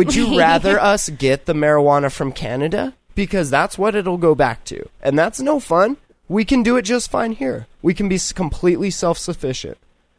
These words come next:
Speaker 1: if you let us. But they're not, you know, they don't see that way.
Speaker 2: So is there anything else that you can suggest that, you know, we, we do after we contact our, our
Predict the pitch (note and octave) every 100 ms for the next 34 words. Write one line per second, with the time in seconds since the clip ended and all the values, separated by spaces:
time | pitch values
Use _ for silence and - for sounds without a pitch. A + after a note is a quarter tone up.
0 | _ - B2 C3 B2+ A#2+ E2+ - - -
1 | - A#2 B2 A#2 A2+ G#2 - A2+ G#2+ F#2
2 | - - G#2 G#2+ G2+ B2+ G#2+ F#2+ - D2
3 | - - G#4+ G#4 G4+ F4+ G#4 G4+ A4+ B4
4 | B4 G#4+ D4 D4+ F#4 - G4+ C#4+ E4+ D#4+
5 | G4 F#4 - G4 D4 B3+ C#4+ - - -
6 | - E4+ D#4+ C#4 C#4+ C#4+ C#4 C4+ C4+ C4
7 | C#4+ C#4+ C4+ A#3 B3 C#4+ C#4+ G#3 A#3+ C4
8 | C#4+ - B3 B3+ - C#4 C4 A#3 - B3
9 | B3+ - C4 C4 - C4 A3+ A3 G#3+ G#3+
10 | A#3